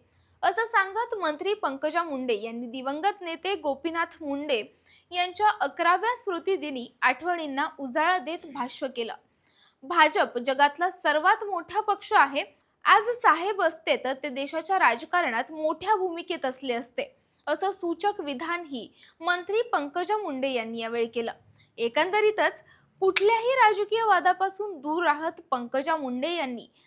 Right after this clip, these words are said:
स्वर्गीय गोपीनाथ मुंडे यांच्या अकराव्या पुण्यतिथी दिनी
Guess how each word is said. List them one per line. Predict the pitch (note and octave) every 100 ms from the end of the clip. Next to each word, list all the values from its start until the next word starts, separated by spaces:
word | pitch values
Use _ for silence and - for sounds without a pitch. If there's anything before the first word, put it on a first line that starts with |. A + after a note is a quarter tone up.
| _ _ -
स्वर्गीय | F#4+ G4 F#4 A4+ A#4+
गोपीनाथ | E4+ D#4+ E4+ F4+ F#4+ F4
मुंडे | D4+ D4 F4
यांच्या | E4+ D#4 D4 F4
अकराव्या | - A#3 - C4+ C#4+ F4
पुण्यतिथी | G4 F4 D4+ D#4+ E4 D#4+ D#4+
दिनी | C4+ C4+ C4+